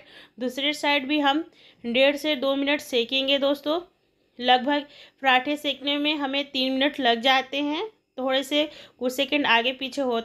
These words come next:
जाते हैं, लेकिन हमें मीडियम फ्लेम से, म-, फ्लेम पे ही पराठे सेकने हैं। हाई करेंगे तो पराठे जो है वो जले जा, जल जाएंगे और कच्चे रहने की संभावना रहती है, तो आप low to medium पे ही पराठे को सेकिएगा।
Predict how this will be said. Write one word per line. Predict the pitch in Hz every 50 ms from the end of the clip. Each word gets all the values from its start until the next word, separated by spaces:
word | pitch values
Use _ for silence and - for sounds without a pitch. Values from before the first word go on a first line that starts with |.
| 226 -
जाते | 220 262 247 247 254 254 - 285
हैं, | 294 285 294 349 349 - _ _ _ - - - _ -
लेकिन | 226 247 247 254 262 269
हमें | 277 277 294 302
मीडियम | 302 285 269 262 262 269 294 285
फ्लेम | - - 285 269 269 285 294 294
से, | - - 294 294 311 339 349 - - - - - _ _ _ _ -
म-, | 240 240 247 247
फ्लेम | 247 - 277 269 269 269 262
पे | 262 302
ही | 311 302
पराठे | 294 - 269 240 247 240 262 277 277
सेकने | 269 285 262 247 233 240 254 269
हैं। | 277 285 294 330 392 392 -
हाई | - 262 254 240 247 269
करेंगे | 262 294 285 285 294 285 285
तो | 277 320 320
पराठे | 302 - 285 254 240 233 226 254 277 269
जो | 240 277
है | 285 285
वो | 285 277 247
जले | 202 233 226 233 247 262
जा, | 254 277 269 262
जल | - - 220 247 254 262 269
जाएंगे | 277 277 269 269 269 269
और | 285 294 302 302
कच्चे | - 254 233 233 - 269 269
रहने | 254 269 262 254 254 269 262
की | 262 - 320 370 415 - - - - - - _ _
संभावना | - 262 254 247 240 240 233 240 254 262
रहती | 262 262 254 254 254 262 262
है, | 277 285
तो | 277 -
आप | 254 262 262 254 - _ - - _ _ _ -
low | 240 247 262 269
to | 262 302 294
medium | 285 269 262 262 233 262 277 277 262
पे | 277
ही | 294 302
पराठे | 294 - - 262 240 240 233 262 269 262
को | 262 269 277
सेकिएगा। | 254 262 269 247 233 226 - 247 262 269 269 269 277 302 349 349